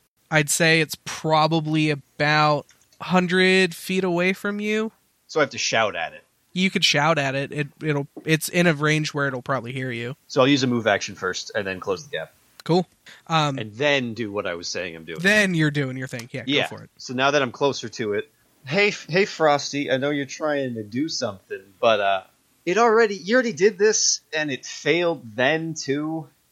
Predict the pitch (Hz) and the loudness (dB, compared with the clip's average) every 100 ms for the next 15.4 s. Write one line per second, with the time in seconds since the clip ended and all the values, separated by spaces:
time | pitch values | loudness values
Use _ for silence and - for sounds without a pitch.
0 | _ 135 160 - 190 220 196 165 113 131 | _ -2 -2 0 0 2 0 -2 0 4
1 | 120 120 120 120 165 185 196 - 127 165 | 4 2 -2 -2 -8 -8 -6 -4 -4 -2
2 | - 185 170 - - - - - 214 170 | 0 0 0 0 -2 -4 -4 0 0 2
3 | 120 127 135 120 _ _ _ _ 104 104 | 0 2 0 -2 _ _ _ _ 0 0
4 | 107 117 120 - - 220 302 - 320 - | 0 -4 -2 0 0 0 0 0 -2 0
5 | 320 202 190 104 92 92 95 - - 196 | -2 -2 -2 -4 -4 -8 -10 -10 -6 0
6 | 165 135 - 214 196 190 180 196 190 180 | 0 -2 0 2 4 2 0 2 4 4
7 | 180 208 170 156 165 160 170 - 156 156 | 2 2 2 2 2 2 0 0 0 2
8 | 175 196 - - 262 - - 175 151 156 | 2 0 -8 -2 0 0 0 2 4 2
9 | 160 147 151 143 139 151 147 151 - 262 | 0 0 0 0 -4 -4 -2 -2 -4 -10
10 | - 110 107 104 131 117 139 151 202 185 | -2 -2 0 0 0 0 -4 0 0 2
11 | 131 135 127 117 160 - 135 123 120 - | 0 -2 -6 -6 -6 -6 -6 -6 -6 -12
12 | _ _ _ 120 - - 127 107 107 135 | _ _ _ -10 -10 -6 -6 -4 -4 2
13 | 123 120 101 98 - 110 120 113 95 143 | 4 4 -2 -4 -8 -2 2 2 0 -2
14 | 156 156 147 147 117 135 135 131 104 - | -2 -4 -2 0 2 2 2 -6 -6 0
15 | 131 110 101 | 0 2 -2